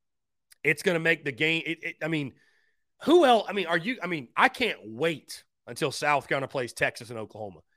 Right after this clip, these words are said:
And not just in football, all the sports. Jeff Gullich says, "Calling it now, will upset Georgia and lose to Mizzou again."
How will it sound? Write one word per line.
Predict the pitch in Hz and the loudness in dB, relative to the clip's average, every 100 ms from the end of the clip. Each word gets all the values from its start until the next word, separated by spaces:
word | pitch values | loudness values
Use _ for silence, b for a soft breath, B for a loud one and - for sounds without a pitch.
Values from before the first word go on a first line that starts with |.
| _ | _
And | 196 247 | 0 4
not | 285 330 | 6 4
just | 294 285 254 | 2 0 0
in | 214 | -2
football, | 254 285 175 - _ | -4 -2 -4 -6 _
all | 147 214 233 | 6 6 6
the | 131 | 0
sports. | - 101 _ _ _ _ _ _ _ _ _ _ _ _ _ _ _ _ - | -12 -18 _ _ _ _ _ _ _ _ _ _ _ _ _ _ _ _ 0
Jeff | 233 233 | 2 6
Gullich | 233 233 220 | 6 6 6
says, | 226 214 | 4 2
"Calling | - 233 233 | 6 6 6
it | 214 196 | 2 4
now, | 220 196 165 | 6 8 6
will | 151 165 | 4 2
upset | 190 - 202 131 | 2 0 -2 0
Georgia | 147 220 214 254 | 2 4 4 2
and | 165 165 | 2 2
lose | 185 202 | 0 0
to | - | -4
Mizzou | 160 135 127 185 190 190 190 - _ _ _ _ _ _ _ - | -6 -6 -2 0 0 0 0 -2 _ _ _ _ _ _ _ -14
again." | 101 104 160 139 - | -8 0 2 2 -2